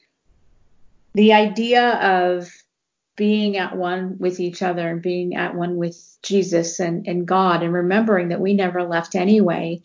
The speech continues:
can be very hard to remember in kind of like a long series of moments. I can sit at home when I'm quiet and no one's around me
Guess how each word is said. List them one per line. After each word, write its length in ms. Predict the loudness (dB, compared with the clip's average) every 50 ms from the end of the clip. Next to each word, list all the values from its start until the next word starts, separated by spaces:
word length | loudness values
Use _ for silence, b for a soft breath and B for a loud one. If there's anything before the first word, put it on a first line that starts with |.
| b b b b b b b b b b _ _ -18
can 360 | -14 -8 0 2 4 4 6 6
be 120 | 6 6
very 440 | 4 6 6 4 6 6 8 6 6
hard 640 | 4 2 -4 -2 0 0 2 2 2 0 -2 -4 -10 -14 _ _ _ _ _ _ _ _ _
to 320 | -12 -4 2 4 4 4 4
remember 760 | 4 2 0 2 2 4 4 2 2 2 0 0 0 -4 -8 b b b b b b b _ -2 0
in 520 | 2 2 4 2 2 2 0 -2 -4 -6 -12
kind 220 | -6 0 2 2 2
of 80 | 4
like 180 | 2 0 0 0
a 40 | -4
long 360 | -4 -2 -2 -2 -2 -4 -4
series 460 | -4 -2 0 2 2 2 2 0 -2
of 100 | -6 -4
moments. 720 | -2 -2 -2 -2 -4 -6 -8 -10 -12 -12 -12 -12 -12 -14 _ _
I 200 | -6 -2 0 0
can 200 | 0 0 0 -4
sit 300 | -4 -2 0 0 0 2
at 80 | 2 2
home 500 | 0 0 0 0 2 2 2 2 0 0 -2
when 180 | -4 -2 0
I'm 200 | 0 -2 -2 -4
quiet 580 | -6 -6 -4 0 2 2 4 4 2 2 0 0
and 180 | -2 -2 0 2
no 140 | 2 2 4
one's 220 | 4 2 2 2
around 400 | 0 0 2 2 4 6 6 6
me 340 | 6 4 2 2 -2 -4 B